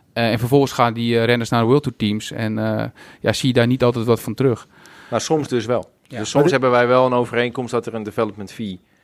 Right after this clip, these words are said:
Speaker 2: terugkomt.
Speaker 3: Oké, dat moet je zelf vastleggen in het contract als het ware.
Speaker 1: Nee,
Speaker 3: Dat
Speaker 1: dat... spreken we dan gewoon af met die teams. Dat we ook, kijk, uiteindelijk hebben we die kwaliteit, eh, nu geleverd. En het eerste jaar hebben we eigenlijk meteen al gezegd tegen teams: "Wij horen, wij doen dit nu.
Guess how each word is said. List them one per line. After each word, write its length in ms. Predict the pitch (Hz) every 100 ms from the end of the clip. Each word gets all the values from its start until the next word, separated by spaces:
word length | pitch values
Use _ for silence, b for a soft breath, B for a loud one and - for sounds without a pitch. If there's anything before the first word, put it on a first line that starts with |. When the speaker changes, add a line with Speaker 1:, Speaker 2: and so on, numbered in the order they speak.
| _ _
Speaker 2:
terugkomt. 300 | - 110 143
Speaker 3:
Oké, 220 | 156 139 120
dat 120 | 123
moet 140 | 147
je 80 | 160 -
zelf 280 | 156 160 156
vastleggen 440 | 170 160 165 160
in 40 | 160
het 100 | 151
contract 380 | 139 151 160 -
als 100 | 151
het 80 |
ware. 100 | 156
Speaker 1:
Nee, 80 | 156
Speaker 3:
Dat 100 | 180
Speaker 1:
dat... 80 | 165
spreken 260 | - 160 151
we 60 |
dan 120 | 143
gewoon 180 | 131 131
af 200 | 117 151
met 100 | 131
die 100 | 117 113
teams. 280 | 160 127 -
Dat 140 | 113
we 60 | 120
ook, 240 | 127 123
kijk, 280 | 117 135 - b b
uiteindelijk 420 | 135 - 165 170
hebben 180 | 156 147
we 60 | 147
die 100 | 147
kwaliteit, 720 | - 143 135 156 160 151 139
eh, 200 | - 127
nu 220 | 123 123
geleverd. 560 | 117 117 117 110 135 -
En 140 | 127
het 140 | 123 117
eerste 260 | 135 135
jaar 160 | 127 120
hebben 180 | 120 120
we 80 | -
eigenlijk 380 | 131 143 135 135
meteen 160 | 139
al 100 | 127
gezegd 240 | 113 120 113
tegen 180 | 110
teams: 240 | - 123 110
"Wij 140 | 113
horen, 280 | 117 131 131
wij 180 | 117 110
doen 160 | 120
dit 180 | 147 147
nu. 240 | 151 170